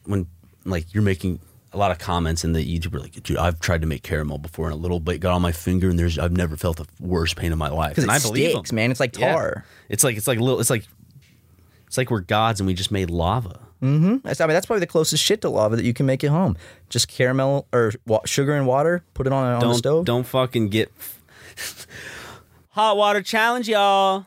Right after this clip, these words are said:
Speaker 1: <laughs> Ah!
Speaker 2: Hot caramel challenge, y'all.
Speaker 1: <laughs> Hot caramel challenge.
Speaker 2: That would have been a lot worse 'cause the water will go, come right off and evaporate. The caramel sticks and
Speaker 1: Yep.
Speaker 2: burns.
Speaker 1: Yep.
Speaker 2: What's the worst burn you've ever had?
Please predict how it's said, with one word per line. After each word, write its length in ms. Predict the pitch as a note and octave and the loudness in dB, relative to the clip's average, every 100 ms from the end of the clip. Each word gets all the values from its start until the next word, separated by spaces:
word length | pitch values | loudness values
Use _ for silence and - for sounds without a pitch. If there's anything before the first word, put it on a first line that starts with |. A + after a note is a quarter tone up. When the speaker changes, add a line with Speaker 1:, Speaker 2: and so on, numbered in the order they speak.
| _ | _
Speaker 1:
<laughs> 280 | - - - - - - - - - - - - C#4 | 4 4 2 -8 -12 -16 -20 -20 -16 -6 -6 -2 2
Ah! 1040 | D#4+ E4+ F4 F4 F4 F4 F4 E4+ D#4+ D#4 C#4 C4 | 4 6 6 8 8 8 6 6 4 2 0 0
Speaker 2:
Hot 100 | B3 | 0
caramel 300 | B3 A3 G#3+ | 2 2 0
challenge, 440 | B3+ A#3+ C4+ A#3+ | 2 2 2 0
y'all. 440 | A3+ A3 G#3+ A3 - | 2 4 4 2 0
Speaker 1:
<laughs> 0 | |
Hot 1200 | C#4+ - D4 - B3+ - D4+ C#4 G4+ D4 A3 F#3+ | -2 -2 -4 -2 -2 0 0 0 2 2 2 -2
caramel 580 | - D#3+ D3 C3+ B2+ A#2+ | -2 2 2 2 2 0
challenge. 680 | - A#2+ G#2 G#2+ G2+ F#2 F#2 | 0 2 2 2 2 0 -2
Speaker 2:
That 180 | A2 B2 | 0 2
would 80 | A#2+ | 2
have 60 | |
been 100 | G2 | 0
a 60 | D#2+ | -2
lot 180 | C#2 - | -2 -2
worse 320 | G1+ - - | -6 -8 -8
'cause 140 | - C#3 | -6 -2
the 80 | E3+ | 0
water 280 | G#3+ G#3+ | 2 2
will 100 | D#3 | 0
go, 200 | B2 A2 | 0 -2
come 200 | F#2+ C3+ | 0 0
right 120 | A2 G#2+ | 2 2
off 180 | G2+ | 2
and 80 | G2 | 0
evaporate. 420 | G2+ F#2 F2 G2 - | 2 0 0 -4 -4
The 60 | |
caramel 320 | - D3+ B2+ | -2 0 0
sticks 600 | G2 - - D3 D#3+ - - | -2 -6 -4 -2 -2 -4 0
and 160 | G2 | 2
Speaker 1:
Yep. 140 | G2+ A2+ | 2 2
Speaker 2:
burns. 640 | G2+ G#2 F2 A#1 - F#2+ | 2 2 0 -4 -4 0
Speaker 1:
Yep. 320 | G#2 B2+ F4+ - _ _ | 2 2 0 -4 _ _
Speaker 2:
What's 160 | C3 | -2
the 60 | E3 | 0
worst 180 | D#3+ - | 0 0
burn 200 | A2+ A#2 | 0 2
you've 100 | F#2+ | 0
ever 180 | F2 G2 | 0 -2
had? 280 | - - | 0 -2